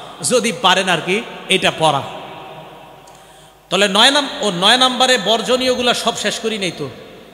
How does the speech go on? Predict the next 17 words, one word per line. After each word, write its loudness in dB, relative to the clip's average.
বর্জনীয় 4
এক 2
নাম্বার 0
ছিল -2
আপনার 4
তাজিয়া 4
মিছিল -2
করা, 2
এই 0
নজরানা 0
পেশ -4
করা, 2
দুই -2
নাম্বার 0
মুরসিয়া, 2
তিন 0
নাম্বার 4